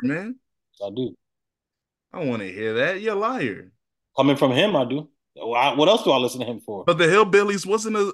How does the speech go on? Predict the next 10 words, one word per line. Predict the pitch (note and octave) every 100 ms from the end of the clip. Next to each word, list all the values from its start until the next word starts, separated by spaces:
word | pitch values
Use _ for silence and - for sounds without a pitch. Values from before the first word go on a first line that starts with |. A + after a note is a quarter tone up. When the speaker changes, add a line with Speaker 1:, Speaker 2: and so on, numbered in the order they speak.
| -
Speaker 2:
wasn't | C#3 G3 A3
a | G3+
lyrical | G#3 B3 A#3+ A#3+
song. | - C4+ A3
They, | G3+
he, | G3 A3 G3
he | G#3+
can | - G#3+
have | G3 G#3+ -
fun. | A#3 B3+ F#3